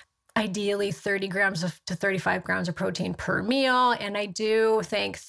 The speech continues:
if you can, try and eat three meals a day. We want to eat our protein, not drink our protein or take it in a supplement form. Although most women have to supplement with a protein shake of some sort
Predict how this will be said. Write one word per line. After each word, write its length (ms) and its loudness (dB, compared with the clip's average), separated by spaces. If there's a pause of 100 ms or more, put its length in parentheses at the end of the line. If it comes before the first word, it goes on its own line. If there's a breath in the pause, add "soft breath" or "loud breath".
if 140 -2
you 80 -4
can, 420 0
try 220 0
and 140 -4
eat 100 -4
three 220 -4
meals 240 0
a 60 0
day. 220 2
We 120 0
want 300 0
to 100 -8 (100)
eat 140 2
our 120 6
protein, 480 0
not 220 2
drink 240 0
our 140 4
protein 440 0
or 120 0
take 240 -2
it 100 -2
in 140 0
a 40 2
supplement 480 2
form. 440 2 (1040 loud breath)
Although 540 4 (120)
most 360 2
women 220 0
have 520 0
to 340 -2
supplement 680 -2 (160)
with 260 0
a 60 2
protein 420 -2
shake 240 -2
of 100 -2
some 200 -4
sort 340 -4